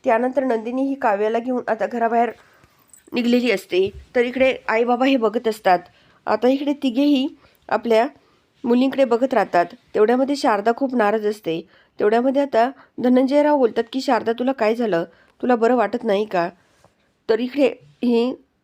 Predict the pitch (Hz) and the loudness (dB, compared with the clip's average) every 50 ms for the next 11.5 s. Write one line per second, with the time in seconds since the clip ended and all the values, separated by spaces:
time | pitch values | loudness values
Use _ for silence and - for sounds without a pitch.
0 | _ _ _ - 214 214 247 254 277 - 302 240 214 208 226 226 254 254 269 233 | _ _ _ -4 -4 -2 -2 -4 -2 0 0 0 0 -2 -4 -2 0 0 0 0
1 | 208 190 - 214 220 - 226 226 220 208 202 226 247 247 - - - 202 202 220 | -2 -2 -2 -4 -2 -2 -2 0 0 2 2 2 0 -2 -4 -6 -4 0 0 0
2 | 220 214 208 202 208 208 196 180 - - 180 170 - - - _ _ _ _ _ | 2 2 2 2 2 0 0 -2 0 0 0 0 0 -2 -8 _ _ _ _ _
3 | _ _ - 196 202 214 214 226 220 214 233 233 220 226 202 180 175 196 190 165 | _ _ -4 -2 0 0 2 0 0 0 -2 -4 -6 -4 -4 -2 -2 -2 -2 -2
4 | 135 - - _ _ _ _ _ _ - 254 262 - 294 302 294 302 240 240 247 | -4 -6 -10 _ _ _ _ _ _ -18 -16 -10 -8 -8 -6 -2 0 2 2 2
5 | 240 262 240 254 262 247 277 285 285 277 240 220 185 185 - 226 - - 240 240 | 2 2 2 2 2 2 2 2 2 2 2 0 0 -2 -4 -8 -6 -8 -10 -8
6 | - 240 220 226 233 233 208 170 170 180 - _ _ _ - - _ _ - 240 | -2 0 0 0 2 2 0 0 0 0 -4 _ _ _ -20 -20 _ _ -4 0
7 | 240 254 247 - - - - 240 240 240 247 240 240 233 233 247 254 247 - 269 | 2 2 2 2 0 0 0 0 2 0 0 0 0 0 0 0 -2 -2 -4 -6
8 | 214 202 214 214 220 220 190 165 170 - 185 190 185 208 196 190 208 226 226 - | 0 0 0 0 2 0 -2 -2 0 0 0 0 2 2 2 2 2 2 2 0
9 | 285 269 - - 180 180 170 160 160 - _ _ _ _ _ _ _ _ _ _ | -2 -2 -2 -2 -2 -2 -2 -4 -6 -8 _ _ _ _ _ _ _ _ _ _
10 | _ _ - 190 220 214 240 233 226 254 262 254 247 - - 277 247 214 226 220 | _ _ -2 -2 -2 0 0 -2 -2 -2 -4 -4 -4 -6 -8 -8 -4 -2 0 0
11 | 214 226 220 196 190 - 190 190 190 - | 2 0 0 -2 -2 -2 -4 -4 -2 -4